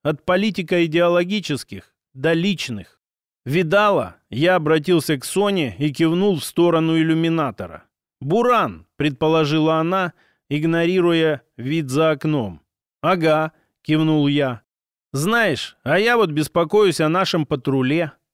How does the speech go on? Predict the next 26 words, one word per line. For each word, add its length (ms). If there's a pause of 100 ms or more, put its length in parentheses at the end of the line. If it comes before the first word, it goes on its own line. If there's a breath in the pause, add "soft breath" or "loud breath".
(160)
Как 300
он 160
там 220
в 40
этом 280
странном 680
городе-заброшке? 1200 (540)
Как 220
думаешь, 580 (140)
он 220
станет 480
ее 200
частью? 640 (300)
Что 300
будет, 400
если 280
в 100
городе 580 (280)
сформируется 840
единое 600
сердце? 640 (300)
Он 220
тоже 340
будет 500 (100)
ее 400
частью?" 720